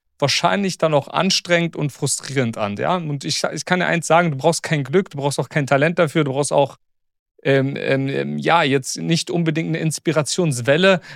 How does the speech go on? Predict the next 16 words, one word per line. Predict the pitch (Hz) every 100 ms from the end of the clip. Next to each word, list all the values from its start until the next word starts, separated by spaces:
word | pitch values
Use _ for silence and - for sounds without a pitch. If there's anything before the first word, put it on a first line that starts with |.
| -
Was | 113 151 151
du | - 143
brauchst, | 139 147 143
ist | 139 -
ein | 127
System. | 117 117 - - 135 113
Und | 120 113
genau | 127 135
dieses | 131 180 185 -
System | 185 - 156 156 175 _ _
sind | - 135 131
die | 131
vier | - - 196 190 185 _ _ _ -
super | 117 117 165 - 151 151 -
einfachen | 123 123 - 113 - 104
Hs. | 110 110 - - -